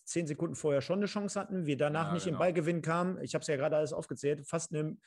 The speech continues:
Speaker 1: Dreiviertelminute da nicht am Ball waren und nicht in die Zweikämpfe kamen. Trotzdem sage ich, ähm, selbst wenn er ein Kommando gegeben hat oder keins, also er kann ja von,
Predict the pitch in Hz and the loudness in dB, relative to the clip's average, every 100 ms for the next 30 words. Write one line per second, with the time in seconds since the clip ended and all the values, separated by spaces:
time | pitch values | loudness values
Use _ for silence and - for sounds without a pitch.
0 | - - - - - 135 185 185 202 175 | -20 -20 -20 -6 0 4 4 4 2 4
1 | 160 160 170 196 175 156 156 185 - 147 | 4 4 4 2 2 2 2 -2 0 0
2 | 151 208 123 123 180 180 139 143 143 151 | 2 2 2 0 0 -4 -4 -4 -4 -4
3 | 151 170 151 131 180 180 127 131 123 123 | -4 -2 -2 -2 -2 0 -2 -2 -4 -2
4 | 156 - - - - - 190 - 214 196 | -4 -10 -20 -20 -4 0 2 4 2 2
5 | - 170 165 175 214 - - 165 170 156 | 2 0 4 4 4 0 -2 0 0 2
6 | 180 151 175 180 165 160 165 208 165 143 | 0 2 0 0 2 2 2 2 2 2
7 | 139 147 151 147 135 127 165 170 175 143 | 2 2 0 2 0 0 -2 0 -4 -4
8 | 131 151 160 165 165 175 170 151 156 | -4 0 0 0 0 0 0 0 -2